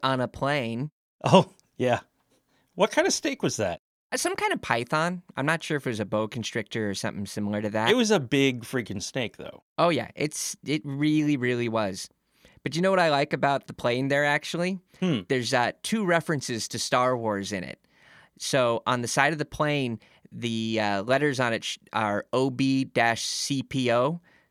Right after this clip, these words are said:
Speaker 1: so references to Obi-Wan Kenobi and C three P O.
Speaker 2: Nice.
Speaker 1: But there's also a sound reference. The sound of the plane starting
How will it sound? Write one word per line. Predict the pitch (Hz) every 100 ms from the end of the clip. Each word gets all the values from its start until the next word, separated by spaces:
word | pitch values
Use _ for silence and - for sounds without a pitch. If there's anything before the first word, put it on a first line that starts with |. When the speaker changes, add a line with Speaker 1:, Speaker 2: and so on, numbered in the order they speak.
| _
Speaker 1:
so | - 123
references | 107 117 131 117 123 -
to | -
Obi-Wan | 113 120 117 117
Kenobi | 120 113 110 120
and | 107
C | 123
three | 110 120
P | 123 143
O. | 156 175 _ _
Speaker 2:
Nice. | 117 110 - - - - _
Speaker 1:
But | 139
there's | - 139
also | 160 165 160
a | 123
sound | - 143 165 143
reference. | 107 - 87 -
The | 127
sound | 135 127 151
of |
the | 131
plane | - 120 127
starting | 147 - 170 190 220